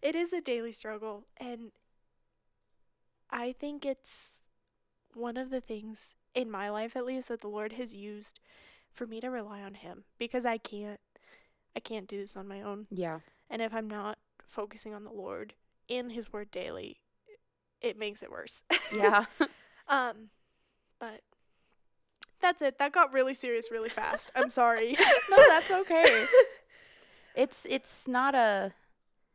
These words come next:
Speaker 2: it's not an easy thing to deal with, 'cause it's, it's a daily struggle,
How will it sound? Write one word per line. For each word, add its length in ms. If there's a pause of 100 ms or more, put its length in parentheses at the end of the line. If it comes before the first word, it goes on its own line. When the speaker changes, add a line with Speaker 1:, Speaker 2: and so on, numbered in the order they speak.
(720)
Speaker 2:
it's 180
not 220
an 180
easy 380
thing 260
to 220
deal 260
with, 280
'cause 200
it's, 380 (340)
it's 280
a 40
daily 400
struggle, 640